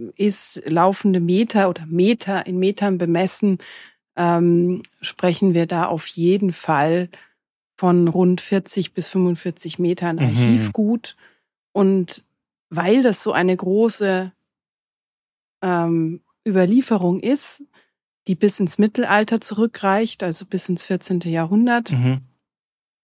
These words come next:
Speaker 1: bis ins zwanzigste momentan. Aber wir werden ja auch weiterhin archivieren. Insofern ist, äh, sozusagen in die Gegenwart, ähm, das Ganze offen.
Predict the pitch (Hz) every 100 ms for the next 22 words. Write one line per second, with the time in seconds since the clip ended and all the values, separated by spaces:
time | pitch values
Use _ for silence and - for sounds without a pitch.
0 | _ _ - - - 208 - - _ _
1 | - 202 185 - 170 170 190 233 - 254
2 | 240 240 247 226 220 220 294 269 - 202
3 | 180 180 180 175 175 180 185 165 165 156
4 | - 196 220 214 - 196 240 220 233 262
5 | 277 277 - _ _ _ _ 196 185 185
6 | - 175 175 180 175 - - - 180 175
7 | 170 - - 165 170 185 175 175 180 208
8 | 233 185 165 202 - - _ _ _ -
9 | 180 180 175 175 - 170 170 170 180 175
10 | - - 208 - 285 302